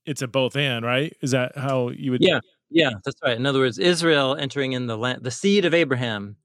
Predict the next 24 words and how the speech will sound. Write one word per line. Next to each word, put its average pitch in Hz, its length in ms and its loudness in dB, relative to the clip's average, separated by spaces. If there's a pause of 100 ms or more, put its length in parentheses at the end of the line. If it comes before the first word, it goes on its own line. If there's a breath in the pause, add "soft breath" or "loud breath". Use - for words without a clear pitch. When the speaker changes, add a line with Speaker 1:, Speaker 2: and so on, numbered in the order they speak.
Speaker 1:
Yeah. 123 80 -6
Speaker 2:
entering 127 300 -2
into 135 180 -2
the 113 100 -6
land 113 500 -2 (760)
is 117 220 -6
depicted 117 760 -4
through 127 340 -2
these 120 300 -2
links 131 460 -4
and, 110 100 -14 (120)
and 107 340 -10
comparisons 120 720 -8
on 131 260 2
analogy 123 600 0
to 104 420 -6
Adam 117 300 0
and 123 120 2
Eve 131 220 0
in 101 240 -6
the, 95 100 -12 (180)
in 107 120 -10
the 98 80 -8
garden. 92 480 -4